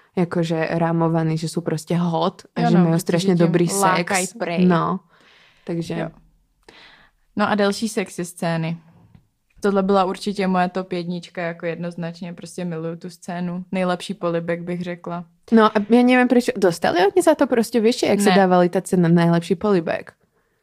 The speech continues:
Speaker 1: Mali dostat.
Speaker 2: Měli, oni měli spolu nějakou tuhle tu, přece oni mají tu
Speaker 1: Oni
Speaker 2: známou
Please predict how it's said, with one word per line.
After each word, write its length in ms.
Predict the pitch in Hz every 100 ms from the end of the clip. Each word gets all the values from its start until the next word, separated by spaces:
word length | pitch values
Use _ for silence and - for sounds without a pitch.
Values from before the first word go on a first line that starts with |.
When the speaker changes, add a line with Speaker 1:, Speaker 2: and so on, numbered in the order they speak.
| _ _ _ _ _ _
Speaker 1:
Mali 280 | 196 208 247
dostat. 380 | 262 240 - 190
Speaker 2:
Měli, 340 | 202 202 233 -
oni 180 | 233 233
měli 320 | 220 208 294
spolu 300 | 392 - 220
nějakou 440 | 202 185 180 190 185
tuhle 320 | 185 180 175 -
tu, 80 | 196
přece 320 | - 196 208
oni 540 | - 208 214 220 226 226
mají 180 | 220 214
tu 100 | 196
Speaker 1:
Oni 100 | 208
Speaker 2:
známou 640 | 226 220 220 226 247 254